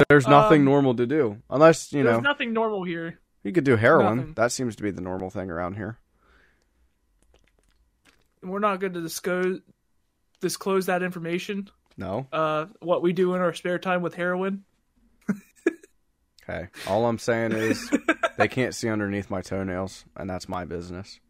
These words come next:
Speaker 2: Yeah, there you go. There you go.
Speaker 1: Gotta wear socks. <laughs>
Speaker 2: So, which, which one,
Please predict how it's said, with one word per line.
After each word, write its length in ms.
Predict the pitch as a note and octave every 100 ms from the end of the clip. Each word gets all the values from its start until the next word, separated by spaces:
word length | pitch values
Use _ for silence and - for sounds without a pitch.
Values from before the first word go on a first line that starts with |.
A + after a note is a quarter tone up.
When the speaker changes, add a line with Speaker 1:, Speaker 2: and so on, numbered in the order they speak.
| _ _ _ _ - E3+
Speaker 2:
Yeah, 280 | E3+ F#3+ F3+ -
there 100 | F3+
you 80 | F3+
go. 380 | F#3 E3+ E3 _ _ - _ _ -
There 120 | D3+
you 60 | E3+
go. 260 | E3 C#3+
Speaker 1:
Gotta 180 | C#3+ D2+
wear 160 | D#2+ E2
socks. 920 | - - - - - - - - - - - -
<laughs> 60 | - - _ _
Speaker 2:
So, 680 | - - - G#3+ G3+ F#3 F#3+ _ _ _ _ _ _ - F#3+ - _ _ _ _ _ _
which, 360 | A3+ C4+ - -
which 340 | G#3+ C4 - G#3+
one, 420 | A3 A#3+ A3+